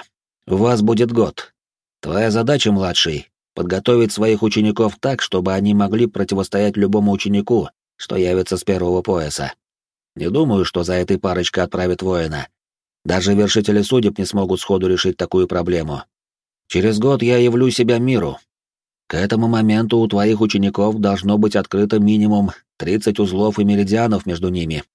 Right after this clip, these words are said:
Не позволяй им открывать более трёх узлов в неделю. Это опасно. И не вздумайте формировать меридианы в телах.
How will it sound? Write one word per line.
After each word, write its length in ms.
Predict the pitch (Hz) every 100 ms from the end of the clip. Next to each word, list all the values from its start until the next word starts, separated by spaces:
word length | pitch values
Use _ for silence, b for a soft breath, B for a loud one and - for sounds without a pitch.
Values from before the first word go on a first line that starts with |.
| _ _ _ _ _
Не 80 | 85
позволяй 480 | 85 92 107 131 139
им 80 | 127
открывать 440 | 123 123 123 117
более 360 | 107 120 117 113
трёх 260 | 117 110
узлов 300 | 117 107 110
в 40 | 104
неделю. 460 | 110 107 95 82 - _ _ _
Это 300 | - 76 92
опасно. 520 | 95 107 90 - 71 - _ _ _ _ _
И 80 | 80
не 120 | 98
вздумайте 560 | 104 98 120 120 104 110
формировать 520 | 113 110 110 117 107
меридианы 520 | 110 110 107 135 113
в 20 |
телах. 460 | - 92 82 73 -